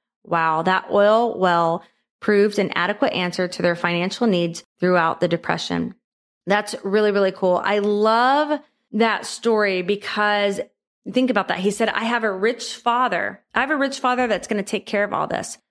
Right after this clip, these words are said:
He just literally believed, "I have a rich father that's gonna take care of all this." He was believing, "God, the universe is abundant. I have a rich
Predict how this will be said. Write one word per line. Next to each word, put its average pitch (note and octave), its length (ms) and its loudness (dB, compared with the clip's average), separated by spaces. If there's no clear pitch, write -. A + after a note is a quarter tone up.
He C#4+ 200 0
just C4+ 340 0
literally C4 520 2
believed, A#3 460 0
"I A#3+ 180 -2
have C4 260 -4
a G#3 100 0
rich A3 580 -2
father A3+ 880 -2
that's B3 200 0
gonna A#3+ 180 2
take A#3 240 -2
care C#4+ 200 0
of C#4+ 100 -2
all A2 120 -2
this." - 360 -6
He C#4 320 0
was B3 260 2
believing, A3 680 -2
"God, G#3+ 420 0
the G#3 80 -4
universe G#3 560 0
is G3 160 -4
abundant. G3 680 -2
I A#3 280 -2
have B3 460 -2
a B3 180 -2
rich A3+ 840 -4